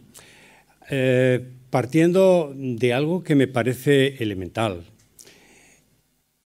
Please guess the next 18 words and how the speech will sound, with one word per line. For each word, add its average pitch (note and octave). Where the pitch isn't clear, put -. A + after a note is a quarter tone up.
Como C3+
nos B2
pasa F#3
habitualmente B2+
con A2+
aquellas D3+
relaciones B2
que A#2+
mantenemos A#2
con A#2+
lo A2+
más C3
cercano A#2+
y B2+
con A2
lo G#2
más C3+
próximo, C3